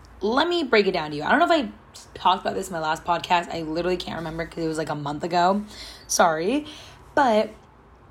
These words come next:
when I was, okay, here's some backstory. So, if you remember from one of my earlier episodes, I talked about how I used to have, like, a little Vine <laughs> editing account when I was, like, in middle school. And that's what made me, like, wanna have the career that I wanna have, like, today. Like, that's why I'm a television and film production major.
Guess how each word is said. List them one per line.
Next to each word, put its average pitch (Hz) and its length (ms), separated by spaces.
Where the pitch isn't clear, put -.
when 233 160
I 254 200
was, 349 840
okay, 170 220
here's 262 260
some 254 240
backstory. - 520
So, 196 560
if - 140
you 220 40
remember 220 260
from 294 120
one 226 100
of 214 60
my 208 140
earlier 185 320
episodes, 165 680
I - 20
talked 202 220
about 254 140
how 220 140
I 190 100
used 190 140
to 196 40
have, 175 80
like, 170 120
a - 20
little 170 320
Vine 156 440
<laughs> - 0
editing 190 300
account 170 320
when 165 80
I 156 120
was, 156 180
like, 151 260
in 165 100
middle 165 220
school. 151 400
And 202 120
that's 180 220
what 202 100
made 180 240
me, 170 220
like, 160 180
wanna 156 300
have 151 180
the 156 60
career 156 460
that 151 120
I 147 220
wanna 143 280
have, 135 260
like, - 160
today. 214 260
Like, - 140
that's 156 180
why 156 200
I'm 156 100
a 156 80
television 160 640
and 147 120
film 254 140
production 254 360
major. 233 520